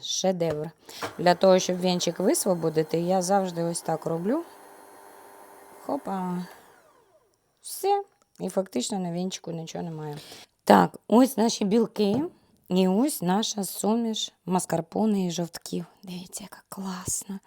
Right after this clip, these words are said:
Воно вже, воно таке смачнюче. Кошмар. Тепер ми, кхм, а,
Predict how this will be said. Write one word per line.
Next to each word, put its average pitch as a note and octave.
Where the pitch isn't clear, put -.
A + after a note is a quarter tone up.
Воно G#3+
вже, F#3+
воно G#3+
таке A#3
смачнюче. G4+
Кошмар. E3+
Тепер F#3+
ми, D4+
кхм, A3+
а, G#3+